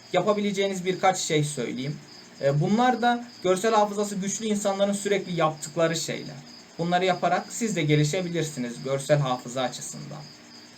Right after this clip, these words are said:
Görsel hafızası yüksek insanlar yolda dolaşıyorken, mesela yolda gördükleri ağaçları, arabaları, her şeyi sayıyorlar.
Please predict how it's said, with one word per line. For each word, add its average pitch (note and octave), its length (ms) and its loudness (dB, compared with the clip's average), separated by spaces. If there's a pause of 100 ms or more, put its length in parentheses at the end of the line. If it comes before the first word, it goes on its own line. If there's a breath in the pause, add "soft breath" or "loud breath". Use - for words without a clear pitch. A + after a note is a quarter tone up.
(520)
Görsel F3+ 280 0
hafızası A#3 500 2
yüksek A3+ 380 -2
insanlar D3 560 -2 (680)
yolda G3 540 6
dolaşıyorken, F3+ 840 2
mesela D#3+ 460 4
yolda E3 280 4
gördükleri E3 580 0
ağaçları, C#3+ 800 2 (280)
arabaları, D3+ 680 6 (320)
her B3+ 180 2
şeyi G#3+ 240 0
sayıyorlar. D#3+ 680 0